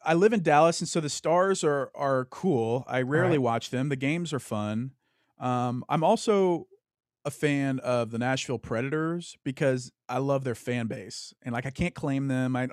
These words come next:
Speaker 1: don't have any connection to them other than a lot of friends in Nashville.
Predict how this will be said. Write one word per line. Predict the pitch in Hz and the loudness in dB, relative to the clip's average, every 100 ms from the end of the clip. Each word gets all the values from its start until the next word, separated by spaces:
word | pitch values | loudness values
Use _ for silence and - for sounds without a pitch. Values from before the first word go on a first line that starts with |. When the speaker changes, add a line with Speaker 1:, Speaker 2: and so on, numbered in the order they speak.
| 127 | -4
Speaker 1:
don't | 131 127 _ _ _ 139 | -6 -6 _ _ _ -8
have | 123 | -6
any | 139 139 | -6 -6
connection | 131 120 - 117 | -6 -6 -6 -6
to | |
them | 117 113 | -6 -4
other | 120 | -4
than | 113 110 104 _ _ - | -4 -4 -6 _ _ -6
a | |
lot | 120 120 | -2 -2
of | |
friends | 120 113 110 | -2 -4 -4
in | |
Nashville. | 107 110 - 98 98 - | -6 -6 -8 -8 -8 -10